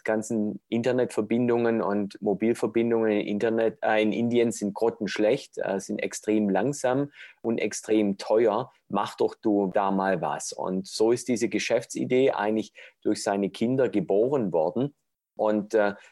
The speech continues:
Ambani hat dann ganz clever eigentlich einen heruntergewirtschafteten Telekommunikationsunternehmen aufgekauft, das interessanterweise sogenannte vier G Lizenzen erworben hatte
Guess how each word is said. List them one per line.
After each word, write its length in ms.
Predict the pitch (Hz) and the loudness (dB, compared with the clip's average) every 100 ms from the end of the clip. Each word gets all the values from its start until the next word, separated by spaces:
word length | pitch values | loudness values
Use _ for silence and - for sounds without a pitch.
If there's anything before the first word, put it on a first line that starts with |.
| - | -8
Ambani 480 | 98 98 90 107 120 | -2 0 0 2 0
hat 260 | 110 110 - | 0 -2 0
dann 340 | 107 110 110 107 _ _ | 2 2 -2 -6 _ _
ganz 280 | 104 101 - | -2 -2 -4
clever 440 | - 92 127 98 | -2 0 0 -2
eigentlich 460 | 107 110 110 101 - | 0 0 0 -2 -2
einen 540 | 101 101 101 98 101 _ _ | 0 0 0 -2 -6 _ _
heruntergewirtschafteten 1600 | 98 87 113 131 127 110 113 113 110 107 - 101 110 104 104 101 _ - | -4 0 0 0 0 2 2 2 -4 -6 -6 -4 -2 0 -2 -6 _ -2
Telekommunikationsunternehmen 1800 | 107 117 - 120 117 117 107 - 113 110 - 113 110 107 107 107 98 | 0 0 0 -2 -2 -2 -6 -2 -2 -4 -4 0 2 2 2 0 -2
aufgekauft, 760 | 95 117 - 131 - - 160 - | 0 -2 -2 -8 -6 -6 -6 -2
das 320 | 113 107 - _ - | 0 0 -2 _ -8
interessanterweise 1000 | 107 101 101 - 101 107 104 104 101 98 | -6 -4 -4 -2 -2 0 2 2 0 -4
sogenannte 540 | 98 101 104 98 95 | -4 -2 -2 0 -2
vier 260 | - 110 95 | -2 -2 0
G 220 | 101 110 | 0 0
Lizenzen 680 | 123 117 - 117 113 110 95 | 0 -2 -2 -2 -4 -8 -8
erworben 560 | 87 85 90 117 135 127 | -4 0 2 2 -2 -6
hatte 480 | 117 131 143 156 | -8 -2 0 0